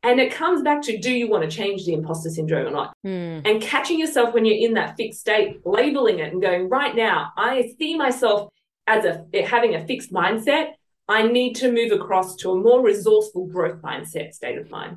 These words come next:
Speaker 2: Mm-hmm. Mm-hmm. Making that decision to go, "Yeah, okay, I'm gonna cross that. I'm gonna draw a line in the sand. I'm gonna cross over. I want to make that change." I'd love you to talk about the fear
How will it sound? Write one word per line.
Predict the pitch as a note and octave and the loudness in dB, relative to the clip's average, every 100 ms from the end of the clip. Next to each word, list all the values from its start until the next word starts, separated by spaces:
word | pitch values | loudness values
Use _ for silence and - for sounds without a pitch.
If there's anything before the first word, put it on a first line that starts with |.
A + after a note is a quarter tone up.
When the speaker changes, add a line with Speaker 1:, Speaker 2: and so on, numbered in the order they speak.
| F3+ | -6
Speaker 2:
Mm-hmm. | G#3+ F#3+ F#3+ C#3+ _ _ - G#3+ | -4 -2 -4 -6 _ _ -10 -6
Mm-hmm. | E3+ F#3+ F3 _ _ _ _ | -4 -4 -6 _ _ _ _
Making | C4 C#4+ F4+ F#4+ | 2 2 4 2
that | E4+ A#3+ | 2 0
decision | B3+ C4+ B3+ A#3+ G#3 | 0 0 2 0 0
to | G3+ | -2
go, | A3 G#3 | 0 2
"Yeah, | G3 G3+ G#3 - | 2 2 0 0
okay, | F#3+ F#3+ F#3+ | -2 0 0
I'm | F#3+ | 2
gonna | F#3+ | -2
cross | F#3 - G3+ - | -2 -2 -2 0
that. | E3+ - - | -2 -2 -4
I'm | G3 | -2
gonna | F#3 | 0
draw | F#3 A3 G3+ | 0 2 2
a | |
line | G3+ F#3 | 2 0
in | F#3+ | -2
the | |
sand. | F3 - F3+ F#3 | -4 -2 -2 -2
I'm | |
gonna | F3 | -6
cross | E3 - - F#3+ | -4 -4 -2 2
over. | F3+ F3+ E3+ | 2 2 2
I | E3 | 0
want | F#3+ G#3 | 0 -2
to | F#3+ | -2
make | F#3+ F3 | -2 -2
that | E3+ - | -4 -6
change." | - G3+ F3 E3 C4 - - _ _ _ _ _ - | -4 -2 -2 -2 -6 -6 -12 _ _ _ _ _ -2
I'd | C4 B3 | 0 2
love | C4+ D#4 | 0 0
you | F#4 | 0
to | F#4 | 0
talk | F#4 C#4 C4+ | 0 0 -2
about | B3 A#3 G#3 G3 - _ _ _ _ _ | -2 -2 0 0 -6 _ _ _ _ _
the | B3 | -4
fear | - - - B3+ A#3 F3+ | -4 -12 -4 0 2 2